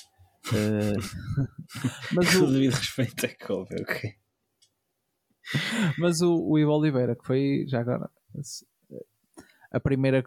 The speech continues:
Speaker 1: vitória dele numa co-, numa prova internacional, porque ele tinha
Speaker 2: Uhum.
Speaker 1: ganho apenas um, ai-,
Speaker 2: Nacionais.
Speaker 1: ainda um campeonato nacional. Eh, por isso também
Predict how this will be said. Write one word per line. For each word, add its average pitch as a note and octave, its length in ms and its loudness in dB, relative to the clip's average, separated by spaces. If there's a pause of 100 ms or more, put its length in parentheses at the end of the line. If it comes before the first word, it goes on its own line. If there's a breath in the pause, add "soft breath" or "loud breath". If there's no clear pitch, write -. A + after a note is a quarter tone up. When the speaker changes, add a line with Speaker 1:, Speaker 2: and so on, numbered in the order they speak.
Speaker 1:
vitória C3 360 2
dele C3 140 2
numa C3+ 220 2
co-, - 220 -8
numa C3 180 2
prova B2+ 200 2
internacional, B2+ 600 0
porque - 280 -4
ele A#2 100 6
tinha G#2+ 60 4
Speaker 2:
Uhum. F2 60 2
Speaker 1:
ganho G2+ 320 0 (100)
apenas A2+ 440 -2
um, A2+ 140 -2 (200)
ai-, B2 200 2
Speaker 2:
Nacionais. G2 420 0
Speaker 1:
ainda C#3 260 2
um C3 80 2
campeonato A#2+ 500 0
nacional. A#2+ 500 0 (520 soft breath)
Eh, A#2 200 0
por - 120 -2
isso - 120 -2
também A2+ 360 -2